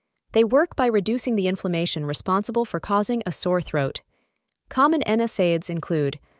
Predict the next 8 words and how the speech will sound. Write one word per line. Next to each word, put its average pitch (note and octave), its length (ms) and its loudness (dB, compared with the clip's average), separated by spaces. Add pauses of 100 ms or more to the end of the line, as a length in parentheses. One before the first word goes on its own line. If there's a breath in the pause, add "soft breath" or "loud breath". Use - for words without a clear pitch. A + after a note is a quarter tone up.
(280)
ibuprofen, G3 800 2 (500)
Advil C4 440 2
registered A#3 440 2
trademark D#3 720 -2
or G3 100 2
Motrin F#3+ 480 0
registered D3+ 460 -2
trademark, D3+ 560 -4